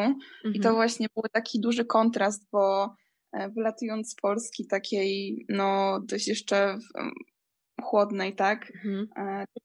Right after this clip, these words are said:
Speaker 1: po prostu spotkałam się z takim gorącym ciepłem, trzydzieści stopni.
Speaker 2: W
Speaker 1: Także to było
Speaker 2: grudniu?
Speaker 1: tak, w grudniu. <laughs>
Speaker 2: Okej.
Speaker 1: Także to było takie miłe zaskoczenie. E, poszłam na zajęcia jogi i tak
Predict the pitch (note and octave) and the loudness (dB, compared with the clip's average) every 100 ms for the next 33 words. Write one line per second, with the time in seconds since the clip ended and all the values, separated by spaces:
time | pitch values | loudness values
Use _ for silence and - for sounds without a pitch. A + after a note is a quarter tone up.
0 | A3+ - A#3 G#3+ G#3+ G#3 A3 G#3+ A3+ G#3+ | -12 -10 -6 -4 -4 -2 -2 0 2 4
1 | A3 A3+ A#3 G3+ - G3+ G#3+ G3+ G#3 G3+ | 4 0 0 -4 -2 0 2 4 4 4
2 | G#3 G#3 G3+ - F#3+ G3 G3+ - G3+ A#3 | 2 0 -4 -4 -2 -2 -2 -2 -2 -2
3 | - G#3 G#3+ G3+ G3 G3 G#3 _ _ _ | -2 -2 0 2 0 -4 -6 _ _ _
4 | _ - - G3 G3+ A3+ C4+ F#3+ F#3+ G3 | _ -14 -8 0 4 6 6 4 2 2
5 | F#3+ - _ G#3+ - - _ _ C4+ A3 | -2 -6 _ -6 -6 -10 _ _ 2 2
6 | A#3 G#3 A3+ G#3+ A3 F#3 C#4 D#4+ - F#4+ | -2 -2 0 0 -2 0 0 0 6 6
7 | - - - A#3 F#4+ - A3 G3+ B3 - | 6 2 0 -6 -4 0 2 2 0 -4
8 | _ _ _ _ _ - - A3 A#3 A#3+ | _ _ _ _ _ -14 -8 -8 -8 -4
9 | C4+ C4 B3+ B3 A#3 B3+ B3 B3+ A#3+ A#3+ | -4 -4 -4 -4 -4 -2 0 0 -2 -4
10 | - A3+ E4+ E4 D4+ D4 D#4 - _ _ | -6 -2 2 2 2 0 -2 -6 _ _
11 | - A3 A3 A3 A3 - A#3+ A#3+ A#3 B3 | -8 -6 -6 -6 -8 -8 -8 -2 0 0
12 | A#3+ A#3 A#3 A#3 A#3+ C4 A#3+ A#3+ A#3 - | 2 4 4 4 2 2 2 0 0 -2
13 | G#3 G#3 | -6 -6